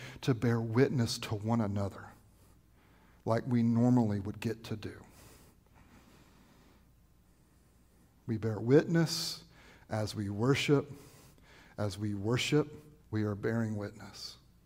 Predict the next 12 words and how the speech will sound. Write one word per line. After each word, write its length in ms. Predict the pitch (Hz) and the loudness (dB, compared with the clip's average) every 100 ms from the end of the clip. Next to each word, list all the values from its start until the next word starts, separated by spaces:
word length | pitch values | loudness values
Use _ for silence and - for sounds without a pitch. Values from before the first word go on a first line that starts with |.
| _ _ _ _ - - - - - | _ _ _ _ -20 -20 -20 -18 -10
It's 200 | 110 - | -10 -10
two 340 | - - 143 | -8 0 0
sides 560 | 139 - 131 120 117 104 | 0 0 2 2 0 -2
of 280 | 107 95 95 | -8 -6 -6
one 460 | 107 117 113 113 113 - - | -2 0 0 -2 -6 -14 -20
coin. 480 | - - 98 85 87 - - - _ _ _ - _ _ _ - - - - | -14 -8 -8 -8 -14 -18 -20 -20 _ _ _ -20 _ _ _ -20 -20 -20 -6
It's 260 | 127 110 - | -4 -2 -4
two 340 | - 147 147 120 | 0 2 2 2
aspects 880 | 113 - - - - - - - - - - - _ - - - - _ | -2 -4 -6 -8 -8 -12 -16 -16 -18 -20 -20 -20 _ -20 -20 -20 -20 _
to 220 | - 110 | -4 -4
one 600 | 98 101 113 101 92 90 - - - - | -2 0 0 0 -2 -8 -12 -20 -20 -14
identity 880 | 98 98 - 95 107 123 120 131 123 | -8 -8 -8 -8 -4 -4 -2 -4 -4